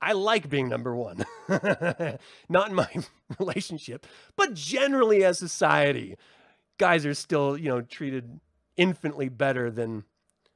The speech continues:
well, I'll say white guys are treated infinitely better than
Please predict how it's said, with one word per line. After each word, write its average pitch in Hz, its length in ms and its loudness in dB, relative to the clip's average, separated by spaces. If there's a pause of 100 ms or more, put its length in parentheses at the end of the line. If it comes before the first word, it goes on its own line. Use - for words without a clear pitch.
(200)
well, 101 160 -8
I'll 110 60 -10
say 110 140 -16
white 92 360 -14
guys - 440 -20
are - 120 -14
treated 123 320 -14
infinitely 147 300 -6
better 110 240 -8
than 107 160 -14